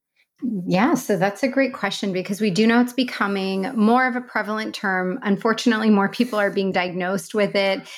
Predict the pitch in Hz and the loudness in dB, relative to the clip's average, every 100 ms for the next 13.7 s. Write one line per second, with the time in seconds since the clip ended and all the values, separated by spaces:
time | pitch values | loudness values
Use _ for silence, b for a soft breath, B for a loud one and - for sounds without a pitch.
0 | B B 196 175 208 180 208 202 170 196 | B B -6 -2 -2 -2 -4 -4 -6 -8
1 | - 190 185 180 180 180 - 180 165 180 | -2 0 2 4 2 0 0 0 0 -2
2 | 170 175 160 180 196 214 240 262 254 285 | 0 0 0 0 0 0 2 2 2 2
3 | 285 285 285 277 - 269 330 254 196 - | 0 0 0 0 -2 -4 0 2 0 -4
4 | 202 196 214 269 233 165 165 208 - 285 | -6 -4 0 2 0 0 0 0 0 0
5 | 269 175 180 180 180 180 185 - - 190 | 2 0 -2 0 0 0 -4 -4 -4 -2
6 | 190 190 175 170 - - 160 117 240 - | -2 -4 -4 -4 -6 -10 -8 -8 -12 -16
7 | B B B - 226 220 226 226 - 233 | B B B 0 2 4 2 0 0 4
8 | 277 302 330 285 254 - 233 226 - 208 | 4 2 0 0 0 0 0 0 0 0
9 | 214 214 175 180 196 262 359 - 208 196 | 0 -2 -2 2 4 2 0 -4 -6 -4
10 | 202 165 190 220 - - 190 185 190 190 | -6 -2 -2 -2 -8 -4 -2 0 -2 -4
11 | - 240 240 - 196 165 - - 269 269 | 2 4 4 2 0 -2 -6 -10 -8 -8
12 | 202 190 175 190 170 - - 247 403 392 | -4 -4 0 0 0 -4 0 2 2 4
13 | 311 240 247 262 262 262 | 6 6 4 4 2 0